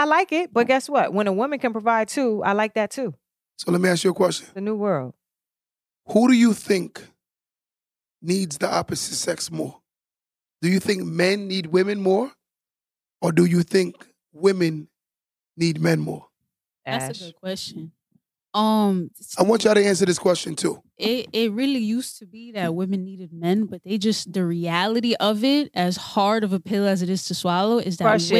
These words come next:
Speaker 3: women don't anymore.
Speaker 2: They don't need
Speaker 1: Yeah.
Speaker 2: men.
Speaker 3: They don't, and it hurts <laughs> a little bit. But
Speaker 1: Everything's
Speaker 3: they kinda don't.
Speaker 1: changed.
Speaker 3: They've been doing everything by themselves. Like, a lot of us grew up in single mother households.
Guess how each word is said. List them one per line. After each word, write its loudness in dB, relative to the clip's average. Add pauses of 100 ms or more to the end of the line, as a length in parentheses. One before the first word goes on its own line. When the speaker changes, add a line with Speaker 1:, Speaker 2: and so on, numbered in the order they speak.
Speaker 3:
women 0 (400)
don't -4 (200)
anymore. -20 (280)
Speaker 2:
They -6
don't 0
need 2 (100)
Speaker 1:
Yeah. -2
Speaker 2:
men. -8 (360)
Speaker 3:
They 0
don't, 2
and 0
it -2
hurts -4
<laughs> -8
a 2 (280)
little 2
bit. -8 (560)
But 2
Speaker 1:
Everything's 2 (320)
Speaker 3:
they 2
kinda 2
don't. 4
Speaker 1:
changed. -4
Speaker 3:
They've 0
been 0
doing 0
everything -2
by 0
themselves. -2
Like, -4 (680)
a 2
lot 2
of -2
us -2
grew -4
up 0
in -2
single -6
mother 0
households. -6